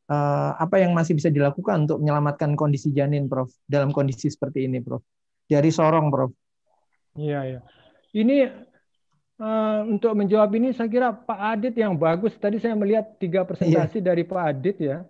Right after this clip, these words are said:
Speaker 2: Jadi ini jangan-jangan karena dia,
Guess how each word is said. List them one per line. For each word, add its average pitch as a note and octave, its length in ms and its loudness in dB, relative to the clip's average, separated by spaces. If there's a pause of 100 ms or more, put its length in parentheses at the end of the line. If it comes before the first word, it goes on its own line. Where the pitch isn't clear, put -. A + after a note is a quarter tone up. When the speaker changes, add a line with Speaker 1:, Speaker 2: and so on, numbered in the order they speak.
(420)
Speaker 2:
Jadi B3 440 0
ini C4 320 -4
jangan-jangan F#3 720 2 (800)
karena G3 240 -2
dia, G3+ 180 2